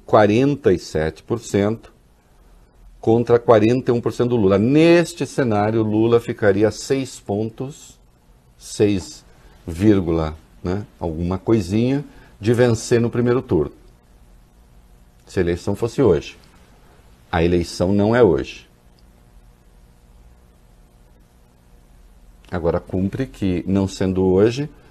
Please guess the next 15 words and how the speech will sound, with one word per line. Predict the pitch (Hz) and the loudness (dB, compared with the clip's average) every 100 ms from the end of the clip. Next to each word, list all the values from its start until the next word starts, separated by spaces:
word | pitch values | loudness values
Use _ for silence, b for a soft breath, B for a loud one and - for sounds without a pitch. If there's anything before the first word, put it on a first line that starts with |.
| b | b
todo | - 107 | -4 -2
mundo | 104 110 107 | 0 2 2
aposte | 101 - 95 95 - | 2 4 4 4 -4
na | 101 | -4
democracia | 98 101 104 127 123 - 87 76 - - | -2 -2 0 -2 -2 -6 -4 -4 -10 -12
pra | - | -8
resolver | 85 82 82 78 78 | -6 -6 -6 -6 -6
as | 80 - | -8 -12
coisas. | - - - _ _ _ _ _ _ _ - _ _ - - - | -14 -14 -20 _ _ _ _ _ _ _ -20 _ _ -20 -16 -2
E | 98 | 0
não | 92 87 | 2 0
na | 95 | -2
truculência. | 101 101 120 80 - - - _ _ _ _ _ b b b b _ _ _ 67 | -4 -2 0 -2 -6 -18 -20 _ _ _ _ _ b b b b _ _ _ -14
Não | 69 78 | -8 -4
é? | 107 | -2